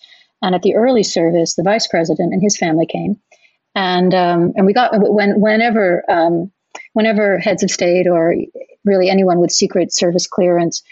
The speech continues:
is coming to a worship service at any of our churches, we know in advance because there's always some clearing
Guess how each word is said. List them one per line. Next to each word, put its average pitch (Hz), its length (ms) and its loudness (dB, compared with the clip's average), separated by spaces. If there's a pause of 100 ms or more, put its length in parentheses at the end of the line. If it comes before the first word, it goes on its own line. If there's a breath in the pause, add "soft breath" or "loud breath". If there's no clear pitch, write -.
(320 loud breath)
is 185 120 0
coming 196 300 0
to 202 100 -2
a 175 60 2
worship 170 320 0
service 170 360 -2
at 170 120 0 (360)
any 226 180 0
of 170 80 -2
our 160 100 0
churches, 170 500 -2
we 190 220 4
know 180 240 2
in 165 100 0
advance 170 380 -2
because - 320 -4
there's 175 180 -2
always 165 320 0
some 160 240 -4
clearing 165 540 0